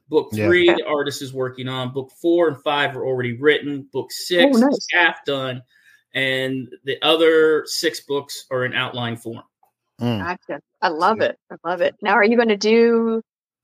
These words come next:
Speaker 3: any of the future books in color, or are you gonna stick with this black and white aesthetic that you got?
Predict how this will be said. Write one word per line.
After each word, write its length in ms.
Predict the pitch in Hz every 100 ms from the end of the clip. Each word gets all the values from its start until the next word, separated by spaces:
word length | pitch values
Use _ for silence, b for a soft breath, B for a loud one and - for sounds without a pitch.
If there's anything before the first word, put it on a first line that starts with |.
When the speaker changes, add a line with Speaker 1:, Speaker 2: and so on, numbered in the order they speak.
| _ -
Speaker 3:
any 760 | 220 233 233 233 233 226 233
of 140 | 208 202
the 80 | 196
future 480 | - 247 233 233
books 340 | 214 220 220 -
in 140 | 180
color, 380 | - 226 247 294
or 20 |
are 40 | 240
you 140 | 208
gonna 140 | 190
stick 400 | 190 - - 196 196
with 100 | 190
this 140 | 165
black 240 | - 170 165
and 100 | 160
white 180 | 160 -
aesthetic 400 | - - - 147 -
that 200 | - -
you 60 |
got? 220 | - -